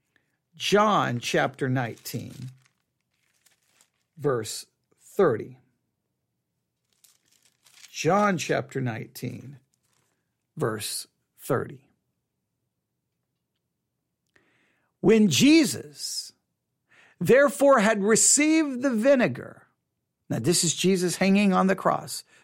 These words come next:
the eternal Son of God, innocent, without sin. John chapter nineteen, verse thirty. When Jesus, therefore, had received the vinegar, he said,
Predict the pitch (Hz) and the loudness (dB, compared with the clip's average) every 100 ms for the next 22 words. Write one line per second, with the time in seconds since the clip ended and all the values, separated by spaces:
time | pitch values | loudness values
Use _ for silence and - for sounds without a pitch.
0 | - 143 127 - 202 214 208 208 202 180 | -4 -2 0 2 2 2 2 2 2 2
1 | 170 151 123 - - 220 202 - 101 - | 2 2 0 -4 0 2 2 0 -8 -2
2 | 180 208 202 208 - - 185 - - _ | 0 2 4 4 2 0 0 -2 -10 _
3 | _ _ _ _ _ _ _ _ _ _ | _ _ _ _ _ _ _ _ _ _
4 | _ _ _ _ _ - 175 175 202 214 | _ _ _ _ _ -4 0 2 2 2
5 | 202 208 202 202 208 202 202 - 190 135 | 2 2 2 2 0 2 0 0 -2 0
6 | 135 175 135 156 254 254 269 254 240 233 | 0 0 0 0 0 0 0 2 0 2
7 | 233 208 220 185 208 - 254 277 294 247 | 2 4 2 2 0 0 0 0 -2 -2
8 | 277 240 262 214 165 135 - - 226 233 | -2 0 0 0 -2 -2 -6 -6 -2 0
9 | - 233 226 165 | 2 4 4 2